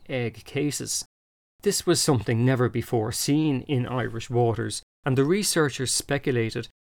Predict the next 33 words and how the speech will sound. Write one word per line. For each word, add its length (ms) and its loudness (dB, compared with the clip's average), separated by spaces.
that 180 0
the 100 0
female 720 2
blackmouth 840 -2
cat 260 -6
sharks 580 -4
gathered 400 4
in 160 4
this 220 2
spot 380 -2
because 340 0
it 100 0
was 160 2
a 60 -2
healthy 440 -2
coral 440 2
reef, 420 0
so 440 4
providing 520 2
protection 580 -2
for 120 0
the 120 2
young 240 2
sharks 560 -4
upon 280 0
hatching 480 0
out 360 0
of 200 0
their 180 2
leathery 420 -2
cases. 600 -4
That's 220 -2
right, 340 4